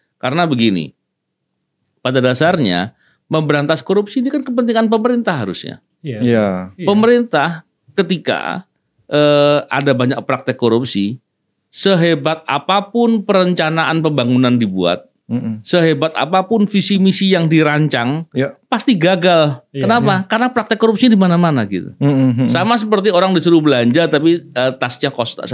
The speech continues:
Speaker 1: bolong gitu. Kira-kira pulang <laughs> bawa barang apa gitu.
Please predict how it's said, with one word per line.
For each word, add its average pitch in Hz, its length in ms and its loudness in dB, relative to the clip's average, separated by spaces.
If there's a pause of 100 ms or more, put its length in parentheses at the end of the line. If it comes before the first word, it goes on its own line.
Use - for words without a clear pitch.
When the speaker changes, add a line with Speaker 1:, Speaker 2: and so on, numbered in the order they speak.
Speaker 1:
bolong 104 480 0
gitu. 90 140 -8
Kira-kira 156 320 2
pulang 190 320 2
<laughs> 208 260 -2
bawa 131 160 2
barang 117 320 2
apa 113 240 0
gitu. 80 240 -2